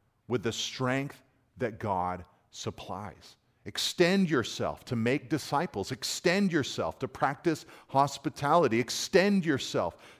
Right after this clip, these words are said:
to encourage ministry. Extend yourself to counsel and encourage others. Extend yourself to serve other believers. Use your life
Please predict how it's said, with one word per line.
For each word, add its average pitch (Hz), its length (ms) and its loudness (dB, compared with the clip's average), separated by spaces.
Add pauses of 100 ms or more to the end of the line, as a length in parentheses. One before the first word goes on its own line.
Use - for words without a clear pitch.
to 147 160 0
encourage 113 680 -2 (180)
ministry. 131 580 0
Extend 185 680 2
yourself 123 460 -2
to - 80 -6
counsel 147 680 -4
and 127 120 -2
encourage 131 640 0
others. 139 400 -4
Extend 165 760 -2 (260)
yourself 127 760 0 (180)
to 120 120 -6
serve 92 600 -4 (260)
other 98 240 -2
believers. 82 720 -6 (460)
Use 131 560 2 (220)
your 120 200 2
life 104 540 -4